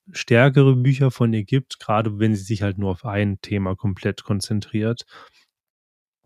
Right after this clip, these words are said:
Und gerade weil wir halt die ganze Zeit ja sagen, wir besprechen das erst im, in der Buchbesprechung, ist es halt wichtig, mal zu sagen,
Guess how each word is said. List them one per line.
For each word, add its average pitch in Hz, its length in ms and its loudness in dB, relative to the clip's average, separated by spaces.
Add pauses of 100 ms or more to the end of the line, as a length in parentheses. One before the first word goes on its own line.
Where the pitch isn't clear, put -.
(160)
Und 110 460 4 (640)
gerade 113 300 0
weil 107 160 4
wir 110 120 6
halt 104 160 0
die 110 60 -8
ganze 113 340 2
Zeit 104 200 0
ja 104 80 2
sagen, 107 240 2
wir 107 220 0
besprechen 110 1000 0
das 113 260 -2
erst 110 320 -2
im, 104 400 -4 (480)
in 113 140 2
der 104 100 4
Buchbesprechung, 123 880 0
ist 113 120 0
es 110 100 -8
halt 101 160 0
wichtig, - 280 -4
mal 107 140 0
zu - 160 -10
sagen, 107 380 0